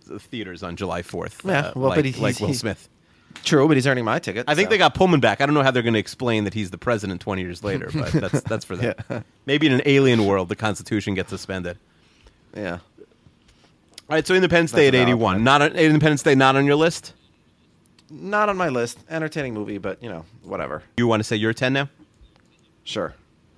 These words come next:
Speaker 1: Okay, fine.
Speaker 2: So, all right, so let me run through my ninety to eighty-one now. You can give me your hot takes on those. At number ninety, I have A Time to Kill.
Speaker 1: Okay. I used to love John Grisham. No longer care about him.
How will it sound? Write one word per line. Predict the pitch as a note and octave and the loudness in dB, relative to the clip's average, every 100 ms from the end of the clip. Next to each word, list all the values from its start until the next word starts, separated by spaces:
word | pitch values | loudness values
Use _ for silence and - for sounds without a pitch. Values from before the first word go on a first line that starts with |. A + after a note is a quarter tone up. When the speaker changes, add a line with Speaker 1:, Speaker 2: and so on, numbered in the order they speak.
| - | -8
Speaker 1:
Okay, | B2 A#2 | -6 -6
fine. | - | -6
Speaker 2:
So, | A2+ | -2
all | G#2+ | -2
right, | F2+ | -2
so | - | -6
let | B2+ D3 E3 | -4 -2 0
me | D3+ | 0
run | C#3 B2+ | 0 -2
through | B2+ | -4
my | A#2+ A2+ A2 G#2+ G2+ | -2 -2 -2 -4 -8
ninety | A2 G#2 G2 | -6 -6 -6
to | G2 | -6
eighty-one | G2+ G2 F#2 F2+ | -6 -8 -8 -8
now. | F2 F2+ - - _ _ _ | -10 -12 -18 -20 _ _ _
You | - | -16
can | G2+ | -12
give | G2 | -8
me | |
your | F#2 F2 - G2+ | -8 -10 -12 -10
hot | G2+ - | -10 -8
takes | F#2 F#2+ | -10 -10
on | F2+ | -10
those. | F2+ - - _ - | -10 -14 -20 _ -6
At | |
number | D#3 E3+ | -2 0
ninety, | C3+ C#3+ D3 D#3 | 0 0 0 -2
I | B2+ | -2
have | C3 A#2 G#2+ - | -2 -2 -6 -18
A | |
Time | - C3 C3 C3+ | -10 -4 -2 -4
to | - | -8
Kill. | - C3+ A#2+ C#3 - _ _ - - _ _ _ - | -6 0 2 2 -4 _ _ -20 -20 _ _ _ -4
Speaker 1:
Okay. | C#3+ D#3+ D3 F3 - - | -2 0 0 -2 -14 -2
I | C#3 | 0
used | G#3 D#3+ | 0 2
to | |
love | C#3+ C3 | 2 4
John | B2+ A2 | 2 2
Grisham. | G2 F#2+ - E2 - | 0 -2 -4 -12 -8
No | G#2 G2+ | -4 -2
longer | F2+ E2+ F2 _ - | -2 -6 -10 _ -14
care | F2+ | -12
about | F2 E2+ | -10 -10
him. | - | -12